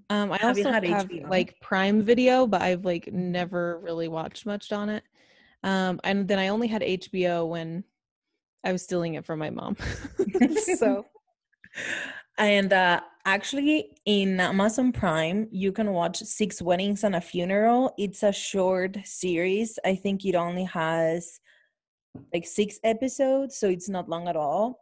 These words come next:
Speaker 2: and it's really, really good. And it's only, I think it's an Amazon Prime original.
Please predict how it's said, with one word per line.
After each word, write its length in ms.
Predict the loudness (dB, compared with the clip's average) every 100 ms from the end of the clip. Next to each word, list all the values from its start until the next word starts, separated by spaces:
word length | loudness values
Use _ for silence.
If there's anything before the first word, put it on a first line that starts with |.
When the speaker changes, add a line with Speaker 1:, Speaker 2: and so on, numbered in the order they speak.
| -4
Speaker 2:
and 100 | -4
it's 120 | -2
really, 220 | -4 -4 -4
really 260 | -6 -8 -10
good. 300 | -10 -10 -14 _ _ _ _ _ _ _ _ -8
And 140 | -4 -4
it's 180 | -4 -6
only, 440 | -2 -4 -2 -2 -2
I 80 | -2
think 160 | -4
it's 80 | -6
an 120 | -4
Amazon 380 | -4 -4 -4 -6
Prime 280 | -8 -8 -8
original. 580 | -10 -10 -14 -12 -12